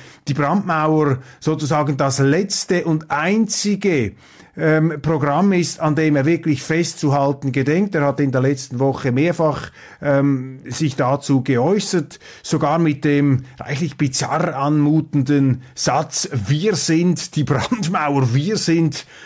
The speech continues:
die Mauer." Das dürfte vor allem auch, ähm, den C D U, C S U Wählern in Ostdeutschland, generell vielleicht den Ostdeutschen, ziemlich, ähm, befremdlich vorkommen,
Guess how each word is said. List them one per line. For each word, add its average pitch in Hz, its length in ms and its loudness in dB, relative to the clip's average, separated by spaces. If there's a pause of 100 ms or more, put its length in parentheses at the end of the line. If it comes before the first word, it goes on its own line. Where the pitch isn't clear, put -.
(180)
die 160 300 2 (120)
Mauer." 147 400 2
Das 139 180 -2
dürfte 143 280 2
vor 113 140 0
allem 139 180 2
auch, 131 260 2 (380)
ähm, 139 400 2
den 135 520 2
C 135 220 2
D 131 160 2
U, 131 160 2
C 135 300 2
S 143 160 -2
U 143 100 4
Wählern 131 540 4 (260)
in 135 160 4
Ostdeutschland, 147 880 0
generell 135 400 2
vielleicht 135 380 0
den 127 120 2
Ostdeutschen, 127 720 0
ziemlich, 139 540 2
ähm, 127 260 2 (160)
befremdlich 156 640 0
vorkommen, 160 880 0